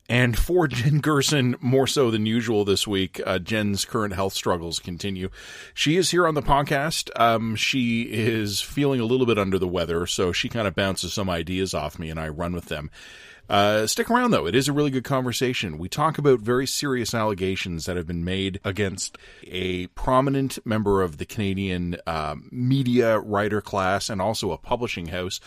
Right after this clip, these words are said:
We can't tell you what the truth is. We can only summarize what has been alleged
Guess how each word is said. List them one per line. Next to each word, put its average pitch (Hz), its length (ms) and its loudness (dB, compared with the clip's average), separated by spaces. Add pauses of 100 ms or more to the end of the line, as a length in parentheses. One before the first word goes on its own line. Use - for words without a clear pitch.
(340)
We 151 140 -2
can't 180 300 0
tell 202 180 0
you 180 220 -4
what - 120 -6
the 98 60 -8
truth 92 320 -6
is. - 240 -10
We 113 120 -2
can 113 280 -2
only 117 200 0
summarize 104 680 0
what 101 100 -4
has 92 120 -6
been 98 100 -6
alleged 101 600 -2